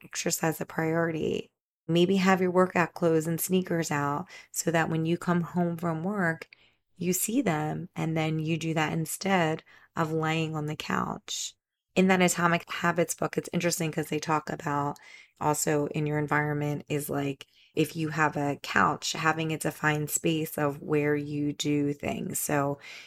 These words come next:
your couch, if you're doing work on your couch and you're sleeping on your couch and watching T V, like, it's just to really have, like, a defined space for each thing that you do.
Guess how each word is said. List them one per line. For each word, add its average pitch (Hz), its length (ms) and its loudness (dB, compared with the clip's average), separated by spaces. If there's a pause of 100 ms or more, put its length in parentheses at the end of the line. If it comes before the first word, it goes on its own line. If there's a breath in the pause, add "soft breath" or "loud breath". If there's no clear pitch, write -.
(120)
your 147 220 2
couch, 151 380 -2
if - 160 -2
you're 156 160 2
doing 147 340 -2
work 160 300 0
on 196 120 4
your 190 140 2
couch 196 460 2 (340 soft breath)
and 160 240 4
you're 156 260 0
sleeping 175 500 2
on 151 100 -2
your 151 80 -2
couch 151 360 -2
and 151 120 -4
watching 147 400 -2
T 151 220 -6
V, 151 440 0 (320 loud breath)
like, 165 220 2
it's - 240 0
just - 220 -2
to 202 100 2
really 170 280 4
have, 165 220 0
like, 160 220 -2
a 160 60 0
defined 151 580 -2
space 147 440 0
for 143 280 -2
each 143 300 -2
thing 143 320 -4
that 131 200 -4
you 139 160 -4
do. - 460 -4